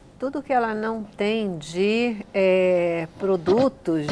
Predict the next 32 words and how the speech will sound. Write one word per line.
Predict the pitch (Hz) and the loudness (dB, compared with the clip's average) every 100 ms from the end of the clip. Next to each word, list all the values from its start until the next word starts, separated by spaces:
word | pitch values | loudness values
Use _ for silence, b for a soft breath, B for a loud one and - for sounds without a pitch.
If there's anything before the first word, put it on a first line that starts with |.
| 143 95 | 0 0
de, | 170 185 185 180 175 156 | 2 4 6 4 2 0
de | - 180 185 175 170 160 139 | -4 0 2 2 0 -4 -6
riquezas | 180 202 233 226 190 180 151 | -2 4 6 4 2 2 2
naturais, | 170 190 196 190 180 214 202 160 | 2 2 2 2 6 6 4 0
em | 175 | -6
termos, | 160 196 170 160 | -2 -2 -2 -6
né, | 180 214 | 0 0
de, | 190 175 | 0 0
de | 165 | 0
oferta | 170 - 202 202 | -2 2 0 0
de | 175 | -8
produtos, | - 175 160 185 220 202 160 | -6 -6 -2 0 0 -2 -2
et | 180 160 | -2 -4
cetera, | - 190 208 185 - B B | -2 2 2 0 -12 B B
de | 175 | -6
clima, | 196 - 240 277 226 | -4 2 4 4 4
dessa | 196 202 202 202 | 4 2 2 -4
questão | 196 - 185 | -4 -6 -8
toda, | 180 196 247 202 | -4 -4 -2 -4
né, | 190 247 B B B B | -4 -8 B B B B
é, | 196 196 196 190 196 190 190 | 6 8 8 6 6 4 4
é, | 202 | 4
ela | 208 202 | 4 4
vai | 180 202 214 | 4 4 4
ter | - 202 214 262 - B - - | 0 4 6 4 0 B -20 -10
em | 190 196 | -6 -4
termos | 208 196 196 | -2 -4 -4
de | 196 | -6
importância | 196 190 - 196 185 196 - - 196 190 - - | -6 -6 -8 -6 -6 -6 -8 -2 0 0 -6 -12
religiosa | 170 226 214 208 196 196 214 | -6 -4 -4 -4 -2 -2 -4
e | |
política. | 214 208 180 160 - 147 | -8 -6 -6 -8 -14 -16